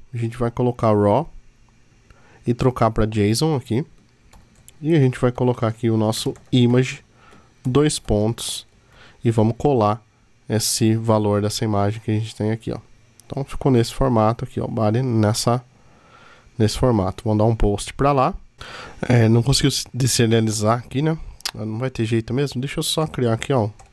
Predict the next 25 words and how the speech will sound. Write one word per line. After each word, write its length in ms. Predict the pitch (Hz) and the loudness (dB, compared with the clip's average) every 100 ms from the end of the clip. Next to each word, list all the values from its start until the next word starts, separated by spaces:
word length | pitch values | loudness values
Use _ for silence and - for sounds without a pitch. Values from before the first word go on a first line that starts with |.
| - - | -18 -2
public, 320 | 135 123 113 107 - - - - - - - - - | 0 0 -2 -10 -18 -20 -20 -20 -20 -20 -20 -20 -6
ah, 220 | 107 107 104 - | 0 2 2 -2
class 720 | 101 101 104 - - - - _ _ _ - - - - | 0 2 2 -2 -4 -6 -12 _ _ _ -20 -20 -20 -6
upload 420 | 110 - 120 113 | 0 2 2 2
image 340 | 113 107 107 - | 2 2 -2 -2
comment, 720 | 151 170 180 180 170 - - - - _ _ - | 2 2 2 0 -2 -6 -6 -8 -16 _ _ -4
command. 500 | 131 156 170 165 151 - - - - | 0 2 2 0 -4 -12 -18 -20 -2
Ah, 460 | 117 113 110 107 107 | 2 4 4 4 4
e 100 | 135 | 2
aqui 340 | 139 - 110 | 0 0 2
a 40 | 117 | 2
gente 240 | 117 - | 0 2
vai 140 | 113 | 0
ter 140 | 110 110 | 2 0
o 40 | |
string 600 | 113 - 107 104 104 104 - | 0 0 2 4 2 -2 -2
image, 560 | 117 139 107 104 - - - - _ _ - | 0 4 4 2 -4 -8 -12 -20 _ _ -8
tá? 240 | - 135 - - - _ _ - - | -4 -4 -6 -20 -20 _ _ -20 -16
Então, 260 | - 107 131 123 | -2 0 0 2
vamos 300 | 117 139 113 | 2 4 2
usar 160 | 101 | 0
esse 340 | 101 - 104 - | 0 0 -2 -2
upload 600 | - - 120 113 120 117 | -4 -2 2 4 4 0
image 440 | - 110 104 110 - | -2 0 0 -2 -6
aqui, 320 | - 165 | -4 0